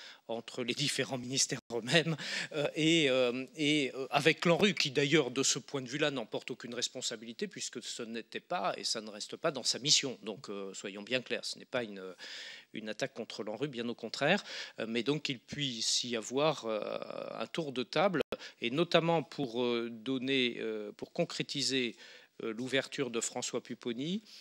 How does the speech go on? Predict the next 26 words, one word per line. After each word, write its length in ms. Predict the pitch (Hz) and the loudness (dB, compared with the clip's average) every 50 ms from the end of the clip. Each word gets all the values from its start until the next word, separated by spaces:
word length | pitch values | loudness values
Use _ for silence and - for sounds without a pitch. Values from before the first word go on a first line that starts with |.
| - - - - _ _ - | -16 -18 -18 -18 _ _ -2
sur, 560 | - - - - 160 160 151 139 110 113 117 _ - | 2 2 4 4 4 4 2 2 0 -2 -8 _ -8
euh, 60 | 131 117 - | -8 -4 2
quelques 400 | - 175 170 147 - - 135 123 | 2 2 2 2 -6 -6 2 6
sites, 480 | - - - 185 175 143 - - - 107 - _ _ _ _ _ _ _ _ - | 8 8 8 6 2 -4 -6 -8 -8 -8 -12 _ _ _ _ _ _ _ _ -8
euh, 160 | - 110 110 | -8 -6 -6
de 120 | 110 107 123 | -4 -4 -2
gendarmes, 840 | 120 127 123 131 123 135 135 131 127 123 117 113 107 104 104 104 104 - _ _ _ - | 0 0 0 2 4 6 6 6 6 4 2 -2 -4 -6 -8 -12 -14 -16 _ _ _ -6
policiers 460 | - 123 123 127 - - 143 135 131 | -6 -4 0 2 2 4 4 4 4
ou 100 | 117 123 | 2 0
militaires 720 | 135 139 131 135 131 - - 139 139 151 185 202 - - _ - - - _ _ - | -4 -2 -2 -4 -4 0 2 4 4 4 2 0 -2 -6 _ -20 -20 -20 _ _ -12
qui 100 | - 120 | -12 -10
pourraient 300 | - - 180 165 180 165 | -6 -6 -2 2 2 2
faire 340 | - - 165 147 127 120 - - | 2 4 2 2 2 2 -4 -4
l'objet, 720 | 151 143 143 156 156 139 151 - 156 151 143 131 117 - _ - - - _ - | -2 0 2 0 0 2 2 2 2 2 2 0 -2 -6 _ -20 -20 -20 _ -4
sans 340 | - - - - 196 202 180 | 0 2 2 2 2 2 2
forcément 500 | - - 151 - - - 151 135 139 135 | 2 2 4 4 4 2 4 2 0 -2
modification 680 | 127 120 120 117 - 131 117 - 120 - - 123 120 | -2 -4 -4 -4 -4 -4 -2 0 0 0 0 0 -2
de 100 | 117 107 | -4 -4
la 100 | 113 107 | -4 -4
loi, 360 | 110 123 139 165 196 226 - - - - - - - - _ _ _ - | -2 0 0 2 0 0 -2 -12 -20 -18 -16 -18 -18 -18 _ _ _ -2
euh, 280 | 135 127 123 120 - 123 | 0 0 0 0 -2 -4
de 280 | 123 113 107 107 156 147 | -8 -8 0 4 4 4
prise 300 | 143 - - 180 160 147 | 4 2 2 4 6 6
en 120 | 143 143 | 6 6
compte, 480 | - - 156 180 202 240 - - - - - 135 | 2 0 0 2 2 0 0 -4 -8 -4 -2 -2
euh, 80 | 131 | -2